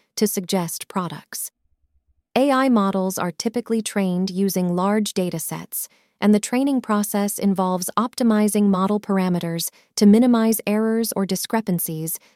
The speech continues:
between the model's predictions and the actual outcomes in the training data. Once trained, these models can be deployed to make predictions,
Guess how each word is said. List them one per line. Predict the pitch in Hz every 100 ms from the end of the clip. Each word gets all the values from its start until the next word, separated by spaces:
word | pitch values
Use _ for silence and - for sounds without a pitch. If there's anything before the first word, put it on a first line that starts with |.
| -
between | 208 220 214
the | 202
model's | 196 214 254 247
predictions | - 208 196 - 165 165 175 - _ -
and | 214
the | 208 196
actual | 233 - 247 240 -
outcomes | 196 - 170 160 165
in | - 185
the | 185
training | 190 170 156
data. | 156 151 - - - _ _ _ _ _ _ _ -
Once | 214 285 -
trained, | - 175 156 160 - _ _
these | 185 233 285
models | 233 220 208 208
can | - 196
be | 190
deployed | 180 - 202 202 208 208
to | -
make | 190 180 -
predictions, | 185 165 - - 160 160 -